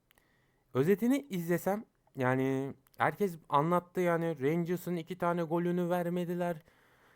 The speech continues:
Fenerbahçe yarrak gibi top oynuyordu diyen Fenerbahçeli arkadaşlarım var. Şimdi ben bu konu hakkında ne konuşabilirim? Yani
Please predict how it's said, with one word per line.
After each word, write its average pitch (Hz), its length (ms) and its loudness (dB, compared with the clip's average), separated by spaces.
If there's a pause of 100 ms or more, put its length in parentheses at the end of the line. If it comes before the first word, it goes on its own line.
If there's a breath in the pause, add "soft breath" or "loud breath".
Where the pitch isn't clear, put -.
(520 soft breath)
Fenerbahçe 175 640 0
yarrak 160 540 0
gibi 180 180 -4
top 180 200 -4
oynuyordu 180 440 -2
diyen 202 320 0 (140)
Fenerbahçeli 160 600 -2
arkadaşlarım 101 640 -4
var. - 80 -20
Şimdi 165 320 -6
ben 202 180 -2
bu 196 60 -4
konu 190 160 -2
hakkında 185 500 -6
ne 190 180 -8
konuşabilirim? 110 640 -8 (920 loud breath)
Yani 143 420 0